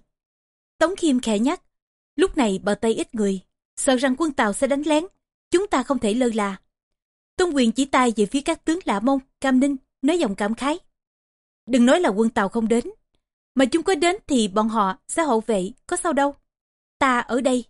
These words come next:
binh sĩ mới yên lòng. Lúc này khí thế quân ta đang xuống,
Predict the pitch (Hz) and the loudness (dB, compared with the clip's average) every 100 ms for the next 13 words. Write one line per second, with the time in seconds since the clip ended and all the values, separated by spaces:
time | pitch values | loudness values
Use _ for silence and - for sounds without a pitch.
0 | _ - 214 196 196 226 302 254 226 196 | _ -4 -2 0 0 0 -2 -2 -2 -4
1 | 185 _ _ _ _ _ - 392 - 240 | -6 _ _ _ _ _ -2 -2 2 0
2 | 202 - 320 311 349 311 269 277 269 - | 0 0 0 0 0 0 2 2 0 -4
3 | _ 247 233 285 302 | _ -2 0 -2 -4